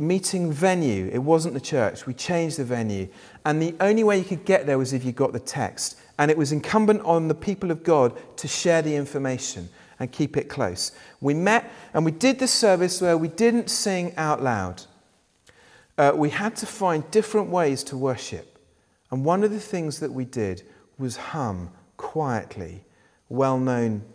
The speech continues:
choruses. And the power of God that fell in the room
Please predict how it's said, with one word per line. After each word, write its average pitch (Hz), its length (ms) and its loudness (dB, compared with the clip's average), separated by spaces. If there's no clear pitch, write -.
choruses. 104 760 -8
And 143 220 2
the 139 60 4
power 208 680 4
of 160 300 2
God 135 380 2
that 110 120 -2
fell 131 300 -2
in 113 120 0
the 110 100 -2
room 98 400 -4